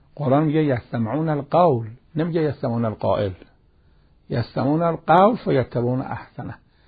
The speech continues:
حرف چه حرفیه؟ اگر حرف حرف خوبیه، حالا از و-، یک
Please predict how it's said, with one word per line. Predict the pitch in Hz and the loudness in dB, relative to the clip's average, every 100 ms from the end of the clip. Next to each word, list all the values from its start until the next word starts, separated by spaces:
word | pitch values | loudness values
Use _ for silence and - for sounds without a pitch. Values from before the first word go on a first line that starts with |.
| _ - | _ -6
حرف | 165 202 214 - | 2 2 2 -2
چه | |
حرفیه؟ | 196 131 - 87 - _ _ _ _ _ _ _ 123 | 0 0 -4 -12 -12 _ _ _ _ _ _ _ 0
اگر | 139 139 | 2 4
حرف | 190 220 | 2 2
حرف | 139 190 | 0 0
خوبیه، | 143 117 120 160 175 | -4 0 2 0 -2
حالا | - 143 143 | 0 2 4
از | 135 120 | 2 0
و-، | 110 113 - _ _ - _ _ | 0 -2 -2 _ _ -20 _ _
یک | 123 120 | 0 0